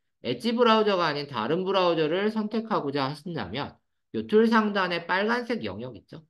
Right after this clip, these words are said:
이 부분에서 내려서 설정 부분을 한번 봅니다. 빨간색 부분 옆에 보면 브라우저로 확인이 있어요. 여기 브라우저로 확인 있죠? 요 부분,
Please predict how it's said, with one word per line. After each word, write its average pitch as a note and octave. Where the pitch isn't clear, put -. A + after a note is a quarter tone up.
이 C#3
부분에서 C3+
내려서 G#2
설정 B3
부분을 C#3+
한번 C3
봅니다. F#2
빨간색 E3
부분 D3
옆에 A2+
보면 B2+
브라우저로 C#3
확인이 E3
있어요. G2+
여기 G#2+
브라우저로 G#2+
확인 D3
있죠? D3+
요 G#2
부분, G#2